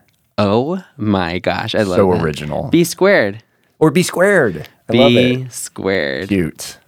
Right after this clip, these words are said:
Speaker 1: I love that. I like
Speaker 2: Retirement plans.
Speaker 1: Oh, a B and B, B and B?
Speaker 2: Can you
Speaker 1: That would
Speaker 2: picture
Speaker 1: be
Speaker 2: us in, like,
Speaker 1: fun.
Speaker 2: Palm Springs, little bed and breakfast?
Speaker 1: However, um, a big problem is that we don't cook breakfast,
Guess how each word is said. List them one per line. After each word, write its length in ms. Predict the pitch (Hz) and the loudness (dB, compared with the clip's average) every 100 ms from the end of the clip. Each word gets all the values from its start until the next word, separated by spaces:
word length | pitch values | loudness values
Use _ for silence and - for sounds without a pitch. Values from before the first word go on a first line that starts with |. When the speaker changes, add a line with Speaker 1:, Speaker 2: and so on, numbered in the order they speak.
| _ _ _ _ | _ _ _ _
Speaker 1:
I 20 | 107 | -2
love 220 | 98 90 | 0 0
that. 140 | 85 | -2
I 40 | 101 | 0
like 80 | 95 | 0
Speaker 2:
Retirement 480 | 117 120 110 92 - | 4 4 4 0 -4
plans. 520 | 82 73 78 - - _ _ _ _ _ - | -6 -4 -8 -12 -16 _ _ _ _ _ 2
Speaker 1:
Oh, 120 | 135 | 4
a 80 | 104 | 2
B 200 | 107 110 | 2 0
and 100 | 107 | 0
B, 140 | 101 | 0
B 200 | 98 98 | 0 0
and 120 | 98 98 | 0 -2
B? 220 | 107 131 | -4 -4
Speaker 2:
Can 180 | - 196 | -2 2
you 60 | |
Speaker 1:
That 80 | 220 | 4
would 120 | 254 | 4
Speaker 2:
picture 180 | - 151 | 4 6
Speaker 1:
be 60 | 123 | 6
Speaker 2:
us 140 | 120 | 4
in, 100 | 139 | 4
like, 200 | 120 110 | 4 4
Speaker 1:
fun. 720 | - 98 104 110 101 95 104 - | 0 -8 -6 -6 -8 -10 -12 0
Speaker 2:
Palm 300 | 117 117 123 | 4 4 2
Springs, 880 | - 110 110 113 113 113 90 - - _ _ _ _ _ - | -2 0 2 2 2 0 -2 -10 -16 _ _ _ _ _ -2
little 140 | 127 117 | 2 4
bed 220 | 120 110 | 4 4
and 100 | 107 | 4
breakfast? 640 | 101 95 - 101 - - | 2 0 0 -2 -2 -10
Speaker 1:
However, 920 | - 147 139 - 127 123 117 113 110 - _ - - - | -4 0 2 2 0 2 2 4 2 -2 _ -20 -20 -8
um, 240 | 110 95 - _ _ | -6 -6 -10 _ _
a 140 | 113 95 | 0 0
big 360 | - 110 - | 0 -2 0
problem 520 | - 95 92 92 87 | -2 0 0 -2 -2
is 100 | 95 | -4
that 180 | 95 - | -2 -4
we 120 | 101 | -2
don't 200 | 92 80 | -4 -4
cook 240 | - 104 - | -4 -6 0
breakfast, 520 | 127 135 - 180 190 | 0 0 0 -2 -2